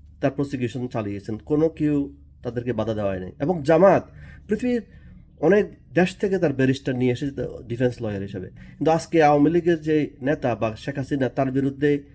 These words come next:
যে অভিযোগ, তা খণ্ডনের জন্য তার তো লয়ার নিয়োগ দিতে হবে। কিন্তু স-,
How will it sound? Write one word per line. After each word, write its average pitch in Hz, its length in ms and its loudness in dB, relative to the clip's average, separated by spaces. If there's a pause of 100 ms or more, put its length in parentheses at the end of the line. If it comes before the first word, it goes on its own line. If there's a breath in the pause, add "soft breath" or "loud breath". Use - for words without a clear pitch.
(360 soft breath)
যে 123 340 2 (240)
অভিযোগ, 147 380 2 (720)
তা 123 100 -2
খণ্ডনের 123 500 -2
জন্য 160 200 -2
তার 165 120 -4
তো - 120 -8
লয়ার 160 300 4
নিয়োগ 180 240 4
দিতে 185 220 -2
হবে। 123 260 0 (400 soft breath)
কিন্তু 151 140 -2
স-, - 160 -8